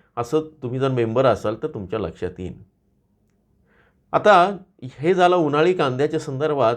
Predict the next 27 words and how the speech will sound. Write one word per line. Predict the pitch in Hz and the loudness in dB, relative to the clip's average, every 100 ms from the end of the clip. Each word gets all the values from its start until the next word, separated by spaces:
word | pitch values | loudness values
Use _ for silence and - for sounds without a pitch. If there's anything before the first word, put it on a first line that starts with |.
| 120 | -2
या | 117 131 | -2 0
संदर्भात | 139 139 143 139 143 | 0 -4 -2 0 -2
आणखी | 123 110 123 | -2 -6 -6
काही | 139 139 | -6 -4
माहिती | 127 110 135 | -2 -4 -4
मिळाली | 131 110 131 117 | -4 -2 -2 -2
तर | 110 123 | -4 -10
सांगेनच. | - 120 123 139 120 135 - - _ | -6 -6 -2 -2 -2 -6 -16 -20 _
उन्हाळी | 131 151 202 | 0 2 4
कांद्याच्या | 196 170 160 185 190 | 4 2 2 0 0
संदर्भात | 175 160 165 160 170 | -2 0 2 4 2
किंवा | 170 165 | 2 -4
जुन्या | 143 135 165 | -2 -2 -2
कांद्याच्या | 165 147 156 165 | -2 -2 -4 -6
संदर्भात | 156 151 151 160 147 | -8 -2 2 2 2
आणखी | 127 123 165 | -2 -2 -4
एक | - | -4
सांगतो | 135 131 135 113 110 143 _ _ _ _ _ _ | -6 -6 -4 -2 -4 -8 _ _ _ _ _ _
की | 196 196 165 220 - _ _ | -2 0 0 -2 -10 _ _
आता | - 131 | -6 0
येणाऱ्या | 202 160 156 196 226 | 4 4 4 4 4
काळामध्ये | 175 147 131 104 95 101 160 - - | 4 2 2 -2 -4 -4 -4 -6 -8
एक | 156 | -6
मेसेज | 147 123 165 175 | -2 -2 0 -4
फिरतोय | 175 147 135 170 | -4 -6 0 0
हवामान | 165 139 139 147 | 2 0 2 0
विभागाचा | 143 127 127 123 101 110 131 | 0 0 0 0 -2 -2 -4